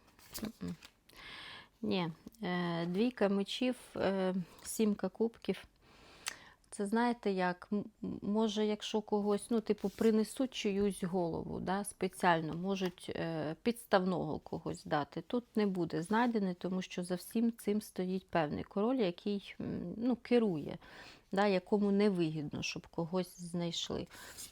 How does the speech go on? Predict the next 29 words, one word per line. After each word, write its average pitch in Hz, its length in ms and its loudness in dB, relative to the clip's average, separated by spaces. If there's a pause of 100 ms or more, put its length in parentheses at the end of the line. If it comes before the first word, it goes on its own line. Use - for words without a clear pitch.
(140)
Колесо 247 460 0
фортуни, 208 560 0
знову 185 320 0
ж - 140 -8
таки, 185 240 -2
по-, 190 200 2
причому, 240 480 0
ви 214 120 2
знаєте, 233 380 0
ця - 180 -2
історія 214 500 0
може 196 280 -2
повторюватися, 214 920 -2
тут - 180 -4
ще - 160 -2
комусь 185 360 0
загроза 175 480 0
може 175 280 -6
стояти. 185 600 -6 (600)
Ні, 196 260 -4
не 190 140 -6
буде. 185 300 -6 (460)
Виконавець 208 840 0
ні. 185 200 -4 (600)
А 185 80 -2
чи - 200 -6
буде 226 340 0
знайдений 202 600 0
замовник? 170 800 -2